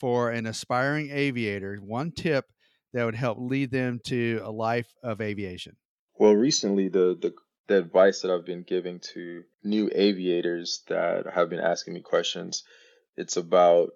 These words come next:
Speaker 2: you know, like, just, like, studying and being prepared for flights. And I always try to say, you know, know what's going on on the ground before you get into the airplane. Especially as a student pilot, it's very expensive to learn how to fly.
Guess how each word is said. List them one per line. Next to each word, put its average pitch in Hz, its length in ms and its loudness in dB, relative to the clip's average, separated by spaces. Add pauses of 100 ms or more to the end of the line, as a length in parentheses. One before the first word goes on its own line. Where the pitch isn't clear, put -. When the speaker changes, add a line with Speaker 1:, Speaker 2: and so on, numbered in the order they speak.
(120)
Speaker 2:
you 101 100 -10
know, 90 120 -2
like, 85 160 -2
just, - 180 -2
like, 107 120 2
studying 98 600 2
and 85 140 -4
being 87 180 -4
prepared 85 520 0
for 82 140 -12
flights. - 540 -2 (320)
And 87 560 -4 (220)
I 92 100 4
always 107 280 6
try 95 180 2
to 90 100 0
say, 87 520 -6 (220)
you 92 120 -16
know, 92 120 -6
know 95 280 4
what's 101 200 6
going 92 340 2
on 87 140 -4
on 85 120 -6
the 85 80 -8
ground 87 480 -2
before 85 360 -4
you 85 140 -8
get 85 200 -2
into 85 240 -10
the 78 100 -2
airplane. - 480 -6 (480)
Especially - 600 4
as 90 100 4
a 90 60 0
student 90 420 -4
pilot, 90 400 2
it's 87 140 -10
very 92 240 2
expensive 90 520 -6
to 92 120 -4
learn 87 240 -4
how 85 160 -2
to - 100 -12
fly. 92 400 2